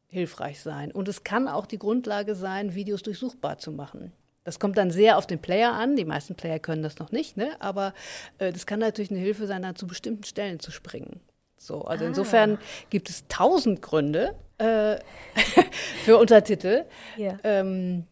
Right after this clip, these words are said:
Speaker 1: wichtig ist aber, und das ist mittlerweile ja auch Standard bei den meisten Playern, dass man sie zu- und abschalten kann. Also dass man sie nicht eingebrannt sind, äh, sondern dass man sie wirklich zu- und abschalten kann. Denn für manche Leute, äh,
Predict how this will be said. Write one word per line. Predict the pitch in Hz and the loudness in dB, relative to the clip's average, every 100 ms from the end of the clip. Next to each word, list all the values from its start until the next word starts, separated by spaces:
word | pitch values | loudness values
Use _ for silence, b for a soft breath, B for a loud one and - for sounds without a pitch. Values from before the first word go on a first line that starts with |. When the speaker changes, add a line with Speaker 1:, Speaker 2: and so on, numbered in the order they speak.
| _ | _
Speaker 1:
wichtig | 208 262 - 339 | 0 2 2 0
ist | 277 - | 0 0
aber, | 247 285 294 - - _ | 2 4 2 0 -10 _
und | 214 | -4
das | 208 202 | -2 -2
ist | 196 | -4
mittlerweile | 196 196 156 156 156 | -2 -4 -2 -2 -2
ja | 147 | 0
auch | - 190 | 0 0
Standard | - 143 147 143 139 | -2 -8 -4 -4 -4
bei | 143 | -8
den | 147 | -6
meisten | 147 147 175 | -6 -8 -10
Playern, | - 156 156 165 B B | -8 -6 -4 -6 B B
dass | - 156 | -10 -6
man | 190 | -6
sie | 170 185 - _ _ _ | -4 -6 -8 _ _ _
zu- | - 262 | -4 0
und | 226 | 0
abschalten | - - 165 143 156 | 0 -2 -6 -6 -10
kann. | - - 185 - | -12 -10 -12 -14
Also | - 175 | -8 -4
dass | 170 196 | -4 -6
man | |
sie | 175 | -6
nicht | 180 190 - | -4 -6 -4
eingebrannt | 190 247 196 - 143 160 | 0 0 0 -2 -4 -4
sind, | 247 381 - - _ | -8 -8 -16 -20 _
äh, | 196 170 - | -8 -8 -8
sondern | 180 180 180 | -8 -6 -8
dass | 165 | -6
man | 190 | -8
sie | 175 165 | -6 -8
wirklich | 175 165 | -12 -14
zu- | - | -10
und | 175 | -8
abschalten | - - 208 190 | -8 -8 -10 -8
kann. | 196 185 175 - | -8 -8 -10 -14
Denn | 175 170 170 | -8 -8 -8
für | - | -12
manche | 147 151 247 269 | -10 -4 -4 -4
Leute, | 247 233 220 - 190 190 - _ | -4 -4 -4 -6 -10 -12 -20 _
äh, | - 170 156 | -10 -6 -6